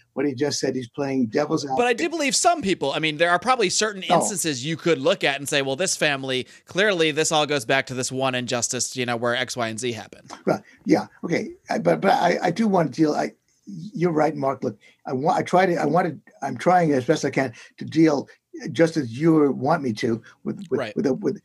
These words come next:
Speaker 1: with a, with a, with a pure case, just as I try to deal with global warming. I said, empirically, I don't,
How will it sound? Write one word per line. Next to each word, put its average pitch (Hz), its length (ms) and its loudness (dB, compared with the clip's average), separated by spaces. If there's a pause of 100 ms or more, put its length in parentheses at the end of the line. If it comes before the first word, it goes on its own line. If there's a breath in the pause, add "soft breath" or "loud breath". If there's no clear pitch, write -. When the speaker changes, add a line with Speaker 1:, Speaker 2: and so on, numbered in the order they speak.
(160)
Speaker 1:
with - 140 -2
a, - 80 -4
with 147 180 -4
a, 208 60 -6
with - 160 -4
a 120 60 -4
pure 190 360 2
case, 107 480 -2 (240 loud breath)
just 147 160 0
as 151 40 -2
I 143 100 6
try 135 220 2
to 131 80 -2
deal 135 180 2
with 117 140 0
global 131 360 -2
warming. 143 380 2
I 127 40 2
said, 135 160 0
empirically, 139 500 2 (300 loud breath)
I 127 100 0
don't, 139 260 0